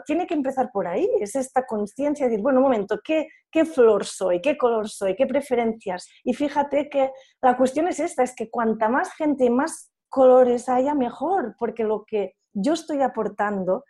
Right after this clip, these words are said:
es mi fragancia, es, es mi algo especial, ¿no? Y esto no lo aporta nadie más, es lo mío. Entonces el mundo, si yo no lo despliego, si yo no lo pongo ahí, se lo va a perder.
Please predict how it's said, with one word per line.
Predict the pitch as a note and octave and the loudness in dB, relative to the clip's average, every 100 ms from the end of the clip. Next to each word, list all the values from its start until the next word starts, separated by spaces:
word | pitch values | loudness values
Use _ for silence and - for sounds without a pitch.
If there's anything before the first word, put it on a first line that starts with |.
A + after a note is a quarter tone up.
| _ _ | _ _
es | - B3+ | 0 4
mi | B3+ E4+ | 6 6
fragancia, | F#4+ A#3 G3 E3+ E3+ F3 - G3 F3 - _ _ | 2 0 0 0 -4 -8 -10 -10 -10 -12 _ _
es, | A3+ A3 A3 | -4 -4 0
es | A#3 G#3 G#3+ | 0 2 2
mi | A#3 D4+ F4 C4+ | 4 6 6 4
algo | A3 A3+ G#3 | 6 4 4
especial, | B3+ - G#3 G3+ G#3 G3 F3+ F3 | 0 0 -4 -2 0 2 2 0
¿no? | F#3+ C#4 - - - | 0 -2 -4 -12 0
Y | C4 | 2
esto | E4 G4+ | 2 2
no | G4+ | 2
lo | D#4 C4 - | 4 2 2
aporta | B3 B3+ A#3 A3 | 2 4 2 2
nadie | G#3 G3+ G3 | 0 -2 -2
más, | G#3+ A4+ C#5+ - | -2 -4 -8 -4
es | C#4+ A#3 | -2 0
lo | A#3+ A3 | 2 4
mío. | A#3+ F#4 D4 A3 | 4 2 0 0
Entonces | A#3+ A#3+ B3+ E4 | -2 0 0 0
el | D4 C4 | -2 0
mundo, | A3+ C#4+ C4 G3 | 2 2 2 -2
si | - F#3 | -8 -6
yo | G#3+ | -2
no | D#4 D#4+ | 0 0
lo | A3 | -2
despliego, | G#3+ - _ _ G#3 A3 C4+ G#3 G3+ | -4 -10 _ _ -2 2 2 2 -2
si | G#3 | -2
yo | G3+ | 0
no | B3+ | 2
lo | D4 C4 - - _ | 4 2 0 -10 _
pongo | C4 C#4 B3+ A3 | 2 4 4 2
ahí, | G3 G#3 C#4+ _ | 0 -2 -4 _
se | - A3+ | 2 4
lo | A3+ | 6
va | |
a | D#4+ | 4
perder. | D#4 C4 C4 F4+ G3+ | 0 0 2 0 -2